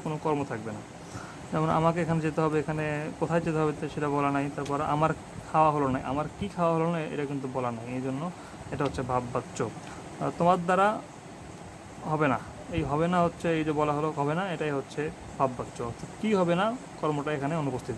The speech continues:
এই জন্য এটা হচ্ছে ভাববাচ্য। আর কর্মকর্তৃবাচ্য যেখানে মানে কাজটা এখানে মেইন, এটা হচ্ছে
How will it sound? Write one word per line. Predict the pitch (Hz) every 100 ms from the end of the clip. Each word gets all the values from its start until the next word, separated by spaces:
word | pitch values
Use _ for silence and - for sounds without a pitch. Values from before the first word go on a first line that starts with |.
| -
এই | 143
জন্য | 147
এটা | 139
হচ্ছে | 139 151 123
ভাববাচ্য। | 117 131 - - 110 - - - - - -
আর | 147 143 151 -
কর্মকর্তৃবাচ্য | 170 180 185 180 190 180 - 208
যেখানে | 180 165 170 175 170 170 151
মানে | 147 147 143 139 147 147 139
কাজটা | 151 - 175
এখানে | 160 151 156
মেইন, | 147 147 190 220 - - - - - - - - -
এটা | 143 139 135 135
হচ্ছে | 127 - -